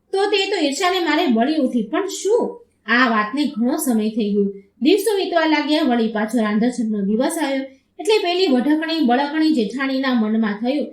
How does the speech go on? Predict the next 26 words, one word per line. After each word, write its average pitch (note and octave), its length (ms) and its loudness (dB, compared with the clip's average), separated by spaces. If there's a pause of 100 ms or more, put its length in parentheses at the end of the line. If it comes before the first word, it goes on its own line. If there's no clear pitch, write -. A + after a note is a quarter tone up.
(340)
કે, F4+ 160 0
"લાવને, A3 540 0 (200)
હું B3+ 200 4
દેરાણીના B3 480 2
જેમ B3 260 0
શીતળામાના A#3 560 -2
આશીર્વાદ A#3 560 -2
લઉં." C4+ 180 -2 (360)
આમ G#4 340 2
તેણે D#4 240 0
છોકરાને D#4 440 0
ઘોડિયામાં C4 520 0
સુવડાવ્યો. A#3+ 540 0 (340)
અડધી G4+ 360 4
રાત D#4+ 240 0
સુધી F#4 340 0
રાંધણિયામાં D4 680 0
કામ B3 320 -2
ચાલુ. B3+ 360 -2
ચૂલો C4 280 0
સળગતો A#3 400 0
રાખી B3 360 -4
બાઈ A3 220 0
તો C#4 120 -4
સૂઈ C#4 320 -4
ગયા. D#4 280 0